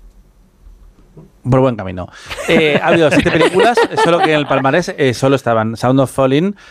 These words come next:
premio del jurado compartido con, con Sirat, y, eh, el debate es sobre si se incluye o no se incluye el premio a la mejor actriz para Nadia Meliti,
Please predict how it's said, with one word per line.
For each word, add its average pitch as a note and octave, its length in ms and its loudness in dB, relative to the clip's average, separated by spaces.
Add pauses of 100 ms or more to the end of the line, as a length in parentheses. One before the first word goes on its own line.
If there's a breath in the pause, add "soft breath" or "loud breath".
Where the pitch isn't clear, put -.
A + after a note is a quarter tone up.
(200 loud breath)
premio C3 240 2
del B2+ 60 2
jurado B2+ 300 0
compartido A#2+ 540 0
con, A2+ 360 -2 (320 loud breath)
con B2 160 0
Sirat, C3+ 400 -2 (460 soft breath)
y, E3+ 500 -4
eh, C#3+ 600 2
el B2+ 160 0
debate B2+ 340 0
es F#3+ 80 -4
sobre C3 380 -2
si A2+ 80 -8
se B2 100 0
incluye C#3+ 420 2
o C#3 80 0
no C3 80 2
se C3 120 -4
incluye C3 420 2
el A#2+ 120 0
premio A#2+ 240 0
a - 20 2
la B2+ 80 0
mejor B2 200 -2
actriz B2 300 0
para A2 160 0
Nadia A2+ 220 0
Meliti, C3+ 500 0